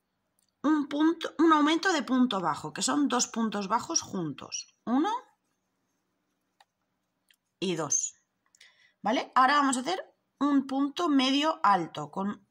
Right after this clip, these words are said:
como si fuera un punto alto, pero terminándolo antes. Un punto alto en el siguiente.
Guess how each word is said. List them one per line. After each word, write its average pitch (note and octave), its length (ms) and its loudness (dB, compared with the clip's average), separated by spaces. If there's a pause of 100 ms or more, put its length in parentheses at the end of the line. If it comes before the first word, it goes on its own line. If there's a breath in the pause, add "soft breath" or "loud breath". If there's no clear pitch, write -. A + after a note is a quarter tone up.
(1500)
como G3+ 200 -4
si G3+ 100 -4
fuera A#3 180 0
un A3 100 -2
punto G3 300 -4
alto, B3 300 -4
pero A#3 340 -4 (520)
terminándolo F3+ 580 -4
antes. D3 400 -12 (500 loud breath)
Un F#3 160 -6
punto F3+ 360 -2
alto C#4 680 2 (3250)
en E3 140 -6
el D3+ 120 -6
siguiente. C#3+ 640 -8